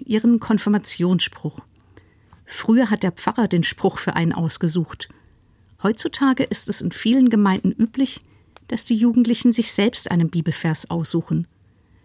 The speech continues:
Auch dabei sind sie als mündige Christen gefragt. Sie können überlegen, was für sie wichtig ist im Leben und was der Glaube damit zu tun hat. Ich bin oft überrascht, was sie beschäftigt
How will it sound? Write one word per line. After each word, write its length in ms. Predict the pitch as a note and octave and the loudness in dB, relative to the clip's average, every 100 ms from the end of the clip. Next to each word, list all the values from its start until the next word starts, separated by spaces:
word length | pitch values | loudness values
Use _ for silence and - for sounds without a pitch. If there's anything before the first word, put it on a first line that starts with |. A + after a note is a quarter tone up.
| _ | _
Auch 180 | - F3 | -6 -6
dabei 400 | - A3+ C4 G#3 | -4 -4 0 0
sind 260 | E3+ F#3 E3 | 2 2 2
sie 140 | - | 0
als 300 | D#3+ D#3+ - | -2 -2 0
mündige 340 | F3+ F3 E3 E3 | 2 2 2 -2
Christen 420 | - F3 - E3+ | -2 -2 -2 -4
gefragt. 580 | E3+ - D#3+ - - - _ _ _ _ _ _ - | -4 -4 -4 -4 -12 -20 _ _ _ _ _ _ -12
Sie 120 | - | -10
können 260 | - F#3 F3+ | -2 0 0
überlegen, 640 | E3 F3 E3 G3+ B3+ A#3 | 2 0 2 2 2 2
was 160 | G#3+ - | -2 -2
für 160 | G3+ | -2
sie 260 | F#3 F3 D3 | 0 -2 0
wichtig 380 | G3+ - - C4 | -4 -4 -6 -6
ist 180 | - | -4
im 100 | B3 | 0
Leben 420 | A#3+ B3 A#3+ B3+ - _ _ _ _ - | 2 4 4 4 2 _ _ _ _ -2
und 180 | G#3 G3+ | -2 0
was 160 | - | -2
der 120 | G3 | -2
Glaube 520 | - F3 E3+ A#3+ C4+ C4 - | 0 0 0 0 0 -2 -4
damit 340 | - A#3 C#4 | -2 0 0
zu 180 | - - | -2 -4
tun 380 | - - G3 - | -4 -2 0 0
hat. 300 | D3 - - _ _ _ _ _ _ _ _ _ _ | -4 -8 -16 _ _ _ _ _ _ _ _ _ _
Ich 160 | - - | -10 -2
bin 160 | F3+ - | -2 0
oft 260 | G#3 - - | -4 -2 -4
überrascht, 560 | G3+ E3+ F#3 C4 - | -2 -2 -2 -2 -2
was 140 | - - | -4 -2
sie 100 | F3+ | -2
beschäftigt 760 | F3+ - A3+ - B3+ B3 - | -2 -2 -4 -6 -6 -6 -6